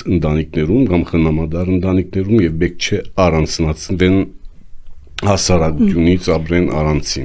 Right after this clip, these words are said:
Speaker 2: Վերջին տվյալներով, եթե չեմ սխալվում, հինգ հարյուրից ավելի երեխա է, հա, արդեն վերամիավորվել ընտանիքների հետ։
Speaker 1: Արդեն, այո, հինգ հարյուրից ավելի երեխա արդեն վերա-,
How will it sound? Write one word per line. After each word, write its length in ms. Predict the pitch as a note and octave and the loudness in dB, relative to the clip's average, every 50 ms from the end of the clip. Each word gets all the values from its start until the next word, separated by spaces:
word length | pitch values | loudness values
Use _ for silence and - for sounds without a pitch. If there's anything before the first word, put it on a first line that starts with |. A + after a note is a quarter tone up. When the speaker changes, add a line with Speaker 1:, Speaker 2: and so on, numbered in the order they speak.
| - - - | -8 -2 0
Speaker 2:
Վերջին 420 | A#3 G#3 A3+ A3+ - - C#4+ C4+ | 2 2 2 0 0 0 2 2
տվյալներով, 500 | - B3 A3+ A#3 A3+ A3+ A3 A3 B3+ C4+ | 4 4 4 4 4 4 4 4 4 4
եթե 180 | C4 B3 - A3 | 2 2 2 2
չեմ 240 | G#3 - A3 G#3 G#3 | 0 0 0 0 0
սխալվում, 560 | G#3 - - - G#3+ G#3+ G#3 G3+ A#3+ C4+ C#4 C4+ | -2 -4 -2 0 0 0 2 4 4 6 6 6
հինգ 300 | A#3 G#3 A3+ G#3+ G#3 G#3 | 6 6 4 2 2 2
հարյուրից 480 | - G3+ G3+ F#3+ G3+ F#3+ G#3+ A3+ A3+ - | 0 0 0 0 0 0 0 -2 0 -2
ավելի 380 | G#3+ F#3+ F#3 G3 F#3+ F#3+ F#3+ G3+ G#3+ G#3 | -2 -2 -2 -2 -2 0 0 0 0 0
երեխա 440 | G3+ G#3+ A3+ A3+ A3 G3+ - - G#3+ | 2 0 0 0 0 -2 0 2 4
է, 60 | G#3 G3+ | 4 4
հա, 140 | G3+ A3+ B3+ | 4 4 4
արդեն 300 | B3 - - A3+ G#3+ G#3+ | 4 2 2 0 0 2
վերամիավորվել 800 | G3+ A3 G#3+ G#3+ G#3 G#3 G#3 G#3 G#3 G3+ G3+ G#3 G3+ G3 G#3 G#3 G#3 | 2 2 2 4 4 4 4 2 2 2 2 0 0 0 -2 -2 -2
ընտանիքների 640 | G#3 G3+ G#3 G#3 G#3 G#3 G3+ G#3 - - G#3 G3 | -4 -4 -4 -4 -2 -2 -4 -4 -4 0 2 2
հետ։ 160 | - F#3 A3 C4 | 2 4 2 2
Speaker 1:
Արդեն, 220 | C#4+ G#2+ G#2 A2+ A2 A2 - | 4 4 4 4 2 0 -2
այո, 320 | - D#2+ D#2 D#2+ F2 F#2 G#2 | 0 2 2 4 4 2 2
հինգ 320 | G#2 F2+ F2+ F2 E2 - | 2 2 0 0 0 0
հարյուրից 320 | E2 D#2 E2 D#2+ E2 D2 - | 0 0 0 0 -2 -4 -2
ավելի 420 | - D#2 D2+ C#2+ D2 C#2+ D2+ D#2 D#2 C#2+ A1 | -2 -2 0 0 -2 -2 -2 -2 -4 -4 -4
երեխա 460 | C#2 D2 D2+ D2 D2 D2+ - E2+ E2+ | -4 -2 -2 -2 -2 -4 -2 -2 -2
արդեն 340 | D#2+ D#2 - - E2+ D#2 D2+ | -2 -2 -2 -2 -2 -2 0
վերա-, 220 | D2+ D#2 D#2 D#2 | 0 -2 -2 -4